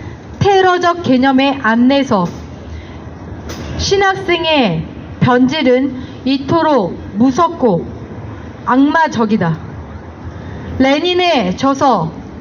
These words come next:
인민의 벗이란 무엇인가? 제국주의론, 가난한 농부에게 말한다. 김일성주의, 김일성 고지,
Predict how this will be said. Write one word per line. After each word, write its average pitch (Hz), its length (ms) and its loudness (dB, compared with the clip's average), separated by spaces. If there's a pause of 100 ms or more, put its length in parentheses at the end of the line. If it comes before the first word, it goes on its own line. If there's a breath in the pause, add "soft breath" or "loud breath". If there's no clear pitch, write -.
(140)
인민의 339 600 0
벗이란 254 680 0
무엇인가? 240 640 2 (680 loud breath)
제국주의론, 294 1040 2 (580)
가난한 302 560 2
농부에게 269 720 2
말한다. 214 560 2 (840)
김일성주의, 285 1120 2 (680)
김일성 311 720 2
고지, 277 560 2